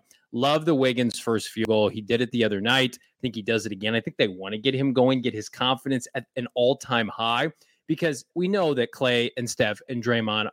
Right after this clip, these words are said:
are hired mercenaries. They've been to the finals an umpteen amount of times, even though it's been a little while.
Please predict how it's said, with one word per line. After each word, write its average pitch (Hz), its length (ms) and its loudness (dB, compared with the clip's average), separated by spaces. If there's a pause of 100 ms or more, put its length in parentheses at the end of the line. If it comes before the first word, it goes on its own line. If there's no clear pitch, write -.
are 101 60 -8
hired 123 320 2
mercenaries. 110 640 0 (220)
They've 104 120 -10
been 120 180 2
to 131 40 4
the 120 80 -2
finals 117 460 0
an 113 200 -8
umpteen 135 380 0
amount 131 240 4
of 123 60 -4
times, 98 440 -2
even 123 220 -2
though 123 80 0
it's 120 240 -4
been 131 120 -2
a 131 40 -2
little 151 180 -6
while. 123 480 2